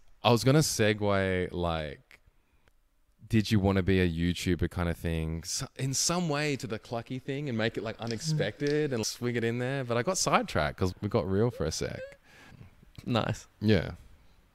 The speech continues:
Speaker 1: But, and then we ran out of time and I was
Speaker 2: That's
Speaker 1: just like,
Speaker 2: right.
Speaker 1: that's, I had the question and yeah.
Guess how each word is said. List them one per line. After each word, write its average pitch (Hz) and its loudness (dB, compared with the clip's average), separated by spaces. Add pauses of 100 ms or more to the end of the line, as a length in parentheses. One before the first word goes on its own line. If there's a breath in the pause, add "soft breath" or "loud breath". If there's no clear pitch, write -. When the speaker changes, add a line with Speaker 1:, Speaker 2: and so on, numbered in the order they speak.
(160)
Speaker 1:
But, 104 2
and 120 6
then 113 4
we 98 4
ran 92 2
out 82 0
of 78 -4
time 76 -6
and 76 -6
I 76 -6
was 73 -8
Speaker 2:
That's 113 4
Speaker 1:
just 71 -4
like, 67 -6
Speaker 2:
right. - -10
Speaker 1:
that's, 76 -6 (100)
I 82 -16
had 82 -8
the 85 -4
question 69 -6
and - -14 (220)
yeah. - -14